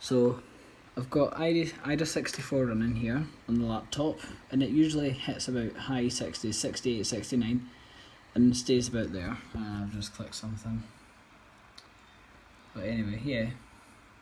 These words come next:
It's, that's pretty much the temperature it gets to. Um, but how to improve that? I've already cleaned out the dust,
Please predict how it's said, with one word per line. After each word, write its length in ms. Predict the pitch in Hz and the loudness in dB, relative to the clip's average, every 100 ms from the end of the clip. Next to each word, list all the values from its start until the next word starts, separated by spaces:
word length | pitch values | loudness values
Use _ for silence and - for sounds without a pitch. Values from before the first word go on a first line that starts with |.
| - - - - - - | -20 -20 -20 -20 -20 -4
It's, 440 | 139 - - - | -4 -2 -8 -4
that's 220 | 165 151 | 0 -2
pretty 240 | - 160 151 | 0 -2 0
much 160 | 147 | -2
the 80 | 143 | -4
temperature 440 | 131 135 98 - 113 | -4 -4 -4 -8 -8
it 80 | |
gets 280 | 113 110 - | -6 -8 -8
to. 240 | - 101 113 - - - - - - - - - - - | -8 -8 -8 -12 -20 -20 -20 -20 -20 -20 -20 -20 -20 -10
Um, 680 | 107 113 113 113 113 120 127 - - - - - - - - - - - - - - - - | -2 0 2 2 0 0 -4 -14 -20 -20 -20 -20 -20 -20 -20 -20 -20 -20 -20 -20 -20 -20 -4
but 160 | 127 - - - | -4 -4 -12 -2
how 160 | 185 | 0
to 180 | 175 - | 0 0
improve 300 | 160 160 131 | 0 0 0
that? 120 | 110 | -2
I've 100 | 113 | -2
already 520 | 160 165 160 156 135 - - - - - - - - - - - | 2 2 2 -2 -4 -10 -20 -20 -20 -20 -20 -20 -20 -20 -20 -18
cleaned 320 | - 165 170 | -2 0 2
out 160 | 165 143 | 0 -2
the 60 | |
dust, 500 | 143 139 170 - - | -4 -4 -6 -10 -16